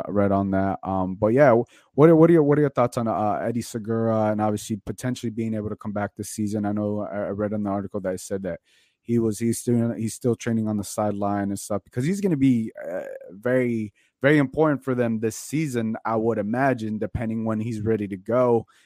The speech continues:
If he's not ready to go by February twenty-sixth, I would expect,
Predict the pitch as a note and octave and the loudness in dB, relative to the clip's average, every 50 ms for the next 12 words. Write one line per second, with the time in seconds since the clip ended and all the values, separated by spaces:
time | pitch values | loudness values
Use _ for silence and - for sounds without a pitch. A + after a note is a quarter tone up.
0 | _ _ A2+ A#2+ B2 C3 C#3 C3+ B2 B2 A#2+ A#2+ A#2 A2 A#2 A#2 A2+ A2+ G#2+ - | _ _ -6 -6 0 2 2 4 4 2 2 0 0 2 2 0 2 0 -2 -2
1 | - A#2+ A2 A2+ A2+ - - A#2 G#2+ G2+ - - - - C3 B2+ - - - - | -4 -6 -6 -4 -6 -8 -6 -8 -8 -8 -8 -10 -6 -4 -4 -4 -4 -6 -12 -12
2 | - - A2 A2 A2 A2 G#2 G2 - - - - A#2 G#2 G2 - _ | -8 -4 -2 0 0 0 -2 -4 -8 -10 -10 -6 -6 -6 -6 -8 _